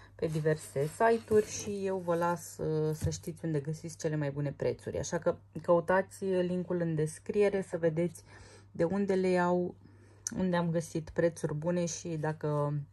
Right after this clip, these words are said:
vi se par, uh, interesante cărțile, luați-le, pentru că nu ratați investiția în voi, uh, să citiți, să cunoașteți. Este o investiție pe viață, deci cunoașterea este putere, așa cum v-am mai spus.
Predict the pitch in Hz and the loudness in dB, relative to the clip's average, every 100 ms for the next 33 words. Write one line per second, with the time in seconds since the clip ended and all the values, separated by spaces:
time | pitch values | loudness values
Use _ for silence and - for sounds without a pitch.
0 | - - - - - - 160 160 160 170 | -18 -16 -16 -16 -20 -10 -8 -2 2 4
1 | 170 165 156 151 151 151 147 151 170 165 | 4 4 0 0 0 -2 -4 -4 -4 -4
2 | 156 - 175 175 - 165 160 - 165 156 | -6 2 2 2 -8 -4 -4 -4 0 2
3 | 165 180 - 165 156 160 156 151 165 175 | 4 2 -2 -4 -2 0 -4 -2 -2 0
4 | 185 175 160 170 165 - 170 156 156 156 | 0 0 0 -2 -4 -6 -2 0 0 -2
5 | - 214 - 180 160 156 151 185 214 214 | -4 -4 -2 -2 0 0 2 2 2 -2
6 | - - - - - - - - - 160 | -18 -20 -20 -20 -20 -20 -20 -12 -4 -4
7 | 160 165 160 160 - 202 - 170 160 160 | 0 -2 0 -6 -4 -6 -2 -2 2 2
8 | 156 175 190 - 180 170 - - - - | 2 2 -4 -4 -4 -4 -10 -18 -20 -20
9 | - - 170 165 175 165 160 160 165 165 | -12 -6 -6 -2 2 4 6 4 2 2
10 | 160 156 - 175 - 160 156 156 139 131 | 0 0 -6 -6 0 0 4 4 4 2
11 | 165 170 156 - 120 123 123 131 - - | 4 4 2 -6 -8 -4 -4 -4 -8 -20
12 | - - - - 196 175 190 - 180 175 | -20 -20 -8 0 4 2 2 2 2 2
13 | - 170 156 156 147 127 135 160 156 156 | 0 -6 -4 -4 0 0 0 -6 -2 2
14 | 151 151 131 135 - - 240 | 2 2 -4 -8 -6 -2 -2